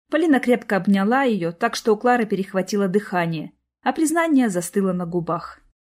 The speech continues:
"Сейчас не лучшее время", малодушно подумала она. "Пусть Полина погуляет на корпоративе, а об Арине она расскажет ей завтра.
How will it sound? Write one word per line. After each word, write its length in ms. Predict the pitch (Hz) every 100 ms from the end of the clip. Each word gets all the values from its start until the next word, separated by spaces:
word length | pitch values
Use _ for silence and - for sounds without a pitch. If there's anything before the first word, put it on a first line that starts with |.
| _ _
"Сейчас 540 | - - 214 - 370
не 100 | 240
лучшее 360 | 233 240 - 185
время", 440 | 170 175 165 165 _ _ -
малодушно 560 | 196 190 180 170 -
подумала 440 | 170 170 170 170 156
она. 300 | 160 - - _ _ _
"Пусть 220 | 294 -
Полина 320 | 233 220 214
погуляет 480 | 208 196 226 330 320
на 80 | 202
корпоративе, 800 | 180 185 185 170 170 - 156 - - _
а 120 | 233
об 100 | 226
Арине 320 | 240 285 294 190
она 120 | 180
расскажет 480 | 190 - 226 220 214
ей 140 | 202
завтра. 500 | 190 156 160 - -